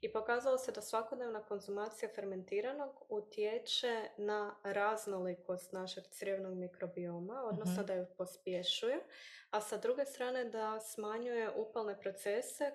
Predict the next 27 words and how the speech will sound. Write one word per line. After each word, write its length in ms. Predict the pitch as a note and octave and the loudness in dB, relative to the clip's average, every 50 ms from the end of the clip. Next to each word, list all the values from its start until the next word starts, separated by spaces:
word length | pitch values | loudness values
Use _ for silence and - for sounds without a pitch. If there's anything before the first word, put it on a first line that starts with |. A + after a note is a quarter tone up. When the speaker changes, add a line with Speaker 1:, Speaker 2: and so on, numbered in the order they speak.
| - - | -2 -4
Speaker 1:
kroz 300 | - A#3+ A3+ A3+ A#3 A3+ - - - | 0 2 2 2 2 0 -4 -8 -4
parametre 800 | - G3+ G#3 G#3 G3+ G3+ G3 F#3+ F#3+ - - G3+ G3 F#3+ F#3+ F#3+ - | 0 0 2 2 2 0 0 -2 -4 -4 -2 0 2 2 0 0 -2
iz 140 | G3+ G3 F#3 - - - | -4 -4 -4 -6 -12 -2
krvi 360 | - G#3 G3 F#3+ G3 F#3+ F#3+ | 0 0 2 2 0 -2 2
koji 200 | - F#3+ F#3 F#3 | 2 2 2 2
su 140 | F#3 - - | 0 -8 -12
se 180 | - - F#3 | -8 -8 -8
promatrali. 640 | - - F#3 F#3 - - - - - - - C#2 - - - - - - - - - - - - - _ | -6 -4 -2 -2 -2 -4 -6 -8 -12 -10 -10 -10 -10 -12 -16 -18 -16 -16 -14 -14 -14 -16 -18 -20 -6 _
E 100 | - A3 | 2 2
sada, 520 | A3 - B3 A#3 A3+ A3+ G#3+ G3+ G3+ - - | 4 6 4 6 6 4 2 2 -2 -6 -14
sada 320 | - F3 - A#3+ A3+ B3 | -14 0 2 4 4 4
se 140 | B3 - - A#3 | 4 2 0 4
vraćam 540 | A#3+ A3+ A3+ B3 - - - A#3 A3 G#3+ G#3+ - - _ _ _ _ | 6 6 6 6 4 2 2 2 0 -2 -6 -10 -18 _ _ _ _
na 180 | G#3 G#3 G#3+ | 4 6 6
ono 160 | A3 A#3 A#3+ A#3 | 6 4 2 2
što 140 | - A3+ | 0 -2
sam 140 | A3 - A3+ | -2 0 0
već 140 | A3+ A3+ - - | 0 0 0 2
pričala, 360 | - G3+ A3 A3+ - C4 A#3+ | 4 4 4 4 2 0 0
mi 140 | A#3 A3+ A3+ | 2 2 2
nemamo 640 | A3 A3+ A3+ A#3+ B3+ B3+ B3 B3 A#3 A3 G#3 - - - | 2 2 2 0 0 0 4 4 4 4 4 0 -8 -6
definiciju, 1080 | G3+ G3+ G#3+ G#3+ - G#3+ G#3+ A3 A#3 A3+ A3+ - - - B3 A3+ G#3+ G#3 G3 F#3+ F#3+ F#3+ - _ _ _ _ _ _ _ - | 0 0 0 2 4 2 4 4 2 0 -2 -10 -2 2 2 4 4 4 4 2 -2 -6 -10 _ _ _ _ _ _ _ -2
a, 560 | F#3+ G3 G3 F#3+ F#3+ F#3+ F#3 F#3 F#3 F#3 - - - _ | 0 2 2 2 2 2 0 0 0 -2 -4 -8 -10 _
ovo 240 | - G#3 G#3 G3+ G#3+ | 6 6 8 8 8
je 80 | G#3 G3+ | 6 4
savršeni 640 | G#3 - - G3+ G3 G3+ G3 G3 - - G3+ G3 F#3+ | 4 0 0 2 4 4 2 2 0 0 0 0 0
mikrobiom, 720 | F#3+ F#3+ F#3+ - - F#3+ F3+ F#3 F3 F3 E3+ F3 F#3 | 0 -2 -4 0 -2 0 0 2 -2 0 0 -2 -2